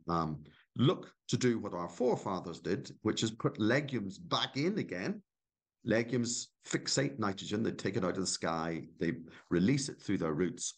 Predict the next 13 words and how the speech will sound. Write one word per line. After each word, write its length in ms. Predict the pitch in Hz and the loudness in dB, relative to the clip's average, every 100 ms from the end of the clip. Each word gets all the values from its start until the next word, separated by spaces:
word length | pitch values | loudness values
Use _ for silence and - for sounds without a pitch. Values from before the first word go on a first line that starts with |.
| 92 | -2
and 160 | 85 | 0
they 80 | 90 | 0
fertilize 640 | 90 98 98 90 78 80 | 0 0 0 -2 -4 -4
the 140 | 110 - | -6 0
other 220 | 127 85 | 0 0
plants 400 | - 92 82 - | -2 -2 -2 -4
around 340 | - 202 170 - | -2 2 2 0
them. 180 | - - _ - _ _ _ _ | -6 -10 _ -20 _ _ _ _
So 100 | - - | -12 0
can 140 | 175 | 2
we 100 | 185 | 2
go 160 | 143 156 | 0 -2
back 480 | 131 151 170 180 | -2 -2 -2 -4